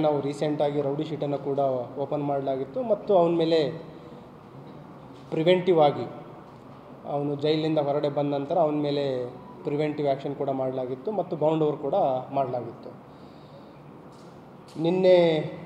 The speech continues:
ಮತ್ತು ಮೊನ್ನೆ ಮಧ್ಯರಾತ್ರಿಯಲ್ಲಿ ಗಲಾಟೆ ಆಗಿದೆ. ಅದರಲ್ಲಿ ಮಾರಣಾಂತಿಕ ಹಲ್ಲೆ ಆಗಿತ್ತು. ಅದರಲ್ಲಿ ಆ ಪ್ರಕರಣದಲ್ಲಿ ದೂರು ದಾಖಲು ಮಾಡಿಕೊಂಡು ಈಗಾಗಲೇ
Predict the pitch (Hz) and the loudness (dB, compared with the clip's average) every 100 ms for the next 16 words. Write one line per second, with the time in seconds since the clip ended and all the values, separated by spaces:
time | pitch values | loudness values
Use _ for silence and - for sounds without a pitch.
0 | - 151 156 143 147 151 127 - - - | -4 -2 0 0 0 0 -4 -8 -16 -20
1 | - - 156 147 160 151 151 147 147 180 | -16 -4 -2 0 2 2 2 -2 0 0
2 | 160 135 143 143 139 131 139 208 156 147 | 0 0 0 0 0 0 0 0 0 0
3 | 143 143 127 120 - - - - - - | -2 -2 -2 -4 -10 -16 -20 -20 -14 -4
4 | 143 147 151 143 143 139 131 135 139 131 | 2 4 4 0 -4 -4 -4 -2 0 0
5 | 123 - 180 214 - - - - - - | -4 -6 -6 -6 -12 -20 -20 -20 -20 -20
6 | - - 147 160 160 160 147 - - - | -10 -4 0 0 0 0 0 -4 -6 0
7 | 156 147 147 151 170 165 165 151 151 143 | 0 2 0 0 0 2 0 0 0 2
8 | 143 147 139 139 170 170 147 139 151 | 0 0 -2 -2 -2 0 0 0 0